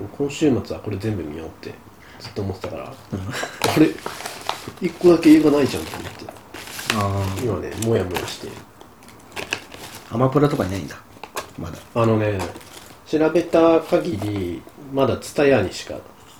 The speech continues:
Speaker 1: なかった。
Speaker 2: うん。
Speaker 1: なんか、レンタルできるのは。まだアマプラにも、アマプラはそもそも、あの、普通のアニメ版もない。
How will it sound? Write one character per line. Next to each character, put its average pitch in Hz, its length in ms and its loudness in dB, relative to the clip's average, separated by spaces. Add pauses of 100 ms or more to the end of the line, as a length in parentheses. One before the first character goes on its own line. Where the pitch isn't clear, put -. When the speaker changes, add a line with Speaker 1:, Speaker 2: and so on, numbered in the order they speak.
(140)
Speaker 1:
な 95 100 -4
か - 120 -4
っ - 120 -16
た。 - 80 -14 (160)
Speaker 2:
う 110 80 -4
ん。 110 160 2
Speaker 1:
な 107 80 2
ん 107 100 -2
か、 - 140 -10 (540)
レ 98 160 -4
ン 95 60 -6
タ 98 160 -4
ル 104 140 -6 (220)
で 107 120 -8
き - 120 -8
る 87 120 -6
の 80 60 -10
は。 - 60 -12 (1700)
ま 127 100 -2
だ 101 100 0
ア 98 40 -2
マ 104 140 -4
プ - 120 -12
ラ 98 100 -2
に 101 100 -2
も、 92 200 -6
ア 117 60 -6
マ 165 140 2
プ - 120 -4
ラ 190 100 2
は 180 60 -2
そ - 160 -6
も 170 80 0
そ - 140 -8
も、 85 80 -6 (1300)
あ - 40 -10
の、 90 220 -6
普 - 120 -16
通 147 800 2
の 131 320 0
ア 120 80 -4
ニ 120 120 2
メ 113 240 2 (200)
版 107 180 -2
も 98 100 -2
な 90 100 -4
い。 - 80 -8